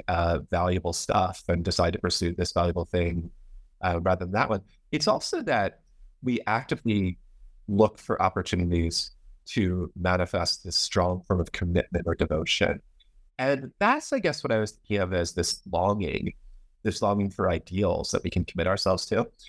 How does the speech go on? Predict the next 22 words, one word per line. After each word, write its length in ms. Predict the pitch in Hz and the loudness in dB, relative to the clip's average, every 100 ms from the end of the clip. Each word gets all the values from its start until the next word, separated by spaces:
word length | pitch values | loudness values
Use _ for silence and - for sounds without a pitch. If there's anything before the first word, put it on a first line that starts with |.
| - - | -14 -4
And 120 | 147 | 0
I 40 | |
use 240 | 175 240 262 | 0 0 0
that 140 | 247 | 0
word 240 | 160 127 - | 0 -2 -2
invulnerable, 1040 | 123 113 101 104 120 123 90 - 50 - - - - - _ | 0 0 0 0 2 2 0 0 0 0 -2 -18 -20 -20 _
um, 380 | 117 117 110 110 - | -2 0 0 -4 -4
because 240 | 165 202 | 0 4
I 80 | 240 | 2
think 180 | - 440 | 0 -6
it's 160 | - | 0
important 840 | 294 190 - - 220 - 87 - - - - - _ | 0 0 -2 2 2 2 -4 -4 -8 -14 -20 -20 _
to 80 | 139 | -4
have 320 | 135 120 104 - - | 2 2 2 -4 -8
certain 320 | - - 113 | 0 0 4
kinds 220 | 165 156 | 2 2
of 80 | - | 2
i-, 140 | 101 - - | 0 -2 -2
ideals 720 | 107 107 127 104 90 - - - - _ | -2 0 0 0 -2 -6 -12 -20 -20 _
that 160 | 139 135 | 2 2
aren't 220 | 131 160 | 0 0
just 460 | - 170 - - | 0 0 0 -4